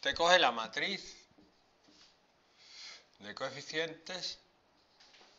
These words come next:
la ampliada, y para sacar la X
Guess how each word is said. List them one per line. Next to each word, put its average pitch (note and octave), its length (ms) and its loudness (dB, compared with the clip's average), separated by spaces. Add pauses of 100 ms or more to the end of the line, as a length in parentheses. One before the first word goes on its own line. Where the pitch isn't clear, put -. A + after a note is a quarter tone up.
(3250)
la A2 100 -6
ampliada, D3 680 0 (3750)
y C3+ 140 -4
para D3 160 6
sacar D3+ 340 12
la F#3+ 240 12
X - 340 -6